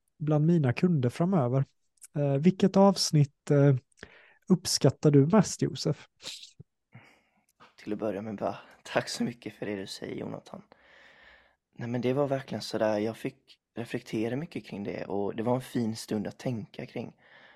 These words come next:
Speaker 2: Men då kom jag på ett avsnitt, det liksom kom rakt in i hjärtat. Bara, det här fick mig att ändra helt och hållet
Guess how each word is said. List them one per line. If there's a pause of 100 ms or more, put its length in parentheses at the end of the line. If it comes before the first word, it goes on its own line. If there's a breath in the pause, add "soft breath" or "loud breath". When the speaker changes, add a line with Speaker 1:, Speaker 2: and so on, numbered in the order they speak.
(180 soft breath)
Speaker 2:
Men
då
kom
jag
på
ett
avsnitt,
det
liksom
kom
rakt
in
i
hjärtat.
Bara,
det
här
fick
mig
att
ändra (180)
helt
och
hållet